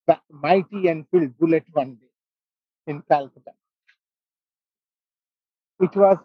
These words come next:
like upping of the battlefield in itself. It was so grand, I cannot explain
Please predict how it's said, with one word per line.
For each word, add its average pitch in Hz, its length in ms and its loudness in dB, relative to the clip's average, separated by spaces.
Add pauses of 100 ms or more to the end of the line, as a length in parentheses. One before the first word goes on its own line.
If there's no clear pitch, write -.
(120)
like 156 300 2 (260)
upping 202 480 -6 (200)
of 151 280 4 (500)
the 143 100 2
battlefield 139 680 -2
in 131 140 -10
itself. - 420 -10 (680)
It 202 280 4
was 151 280 4 (180)
so 139 240 6
grand, 127 480 -4
I 120 140 -14
cannot 127 360 -12
explain - 760 2